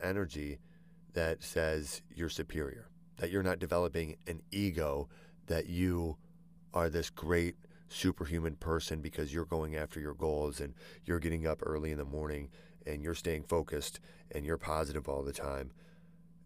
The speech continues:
You have to be careful not to get caught up in that. And remember those around you that are struggling that maybe aren't getting the positive aspects of your transformation process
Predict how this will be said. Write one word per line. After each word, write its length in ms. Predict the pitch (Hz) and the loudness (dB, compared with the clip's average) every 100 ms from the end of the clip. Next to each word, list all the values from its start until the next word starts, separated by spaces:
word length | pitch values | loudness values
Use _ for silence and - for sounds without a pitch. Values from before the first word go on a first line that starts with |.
| - - | -20 -16
You 160 | - 85 | -6 0
have 240 | 87 87 | 2 2
to 100 | - | 2
be 240 | 78 80 78 - | -2 -2 -4 -6
careful 640 | - 95 90 - 71 69 - - | 2 2 2 0 -2 -2 -10 -14
not 360 | 80 82 80 80 - | -6 0 0 -2 -6
to 480 | - 80 76 76 71 - - - | -2 0 0 0 -4 -8 -20 -12
get 200 | - 80 | -4 -2
caught 240 | - 76 76 | -2 0 0
up 160 | 78 76 | 0 -4
in 80 | 67 | -6
that. 200 | 65 - - - - - - - - - - | -10 -12 -20 -20 -20 -20 -20 -20 -20 -20 -8
And 160 | 82 80 | -4 -4
remember 720 | 78 80 85 78 80 76 76 - | -2 2 2 2 2 2 -2 -6
those 260 | - 82 76 | 0 0 0
around 320 | 78 82 82 | 0 2 2
you 60 | 73 | 0
that 120 | 73 | -2
are 80 | 73 | -2
struggling 460 | - 90 82 80 76 | 2 2 4 2 0
that 160 | 73 | -2
maybe 340 | 82 85 82 82 | 0 0 0 -2
aren't 320 | 80 80 - | -2 -2 -2
getting 320 | 87 82 78 - - - | 0 0 -2 -8 -20 -10
the 100 | - | -6
positive 680 | - 78 90 92 85 80 - - | -4 0 2 4 4 2 0 -4
aspects 720 | 80 78 - 78 76 - - - | -2 0 -2 -2 -2 -4 -10 -4
of 200 | 80 73 | -4 0
your 440 | 80 78 78 71 - - | 0 2 2 0 -6 -10
transformation 920 | - 80 78 - 78 80 76 76 71 | -2 0 0 -4 0 0 -2 -6 -6
process 680 | - 73 73 - 69 - | -2 -2 -2 -4 -6 -6